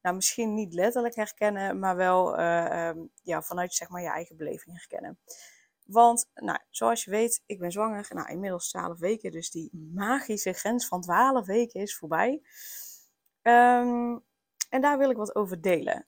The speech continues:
Eh, want ik merk, dat vind ik wel heel interessant en ik moet er ook wel om lachen. Ik merk dat, eh, eh, ja, ik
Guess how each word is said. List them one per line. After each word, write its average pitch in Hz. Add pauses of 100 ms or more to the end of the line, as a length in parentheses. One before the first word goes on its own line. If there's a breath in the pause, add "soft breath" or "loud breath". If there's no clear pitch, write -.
(140)
Eh, 214
want 240
ik 233
merk, 262 (300)
dat 208
vind 247
ik 233
wel 220
heel 240
interessant 233
en 208
ik 208
moet 220
er -
ook 269
wel 226
om 185
lachen. 254 (960)
Ik 214
merk 220 (520 soft breath)
dat, 202
eh, 185
eh, 180 (200)
ja, 202
ik 240